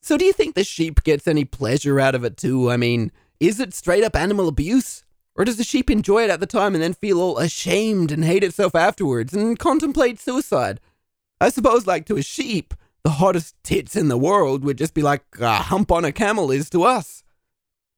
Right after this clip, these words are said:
I wonder what sheep find attractive. Hooves? Wonder if there are sheep hoof fetishists. A lady sheep could look at our human abs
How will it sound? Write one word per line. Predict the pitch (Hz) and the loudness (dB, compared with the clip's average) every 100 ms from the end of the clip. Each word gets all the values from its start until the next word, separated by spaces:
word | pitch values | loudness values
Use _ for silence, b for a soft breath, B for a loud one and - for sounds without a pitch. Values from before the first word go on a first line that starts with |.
| _ _ _ | _ _ _
I | 320 | 0
wonder | 233 | 2
what | - | 0
sheep | - 202 185 | -4 -8 -4
find | 139 117 | -2 -2
attractive. | 104 120 - - 87 - _ _ _ _ _ _ _ _ _ | -2 -2 -4 -6 -8 -10 _ _ _ _ _ _ _ _ _
Hooves? | 185 370 359 269 330 - - _ _ _ _ _ _ _ _ _ - | -2 -2 -4 -8 -10 -10 -12 _ _ _ _ _ _ _ _ _ -2
Wonder | 240 285 | 0 0
if | |
there | - 113 | -2 -4
are | |
sheep | 180 - 233 151 | -4 -4 -4 -4
hoof | 226 240 - _ | -2 -2 -4 _
fetishists. | - 120 - - - - - - _ _ _ _ _ _ _ - | -4 -4 -2 -4 -6 -8 -16 -18 _ _ _ _ _ _ _ -4
A | 135 | 0
lady | 131 185 196 160 | 2 2 2 -2
sheep | - 160 | -2 -2
could | - 151 | -2 -2
look | 160 170 | 0 0
at | |
our | 135 123 | 0 0
human | 139 - 226 262 160 | -4 -4 0 2 2
abs | 78 101 147 - | -2 -4 -6 -8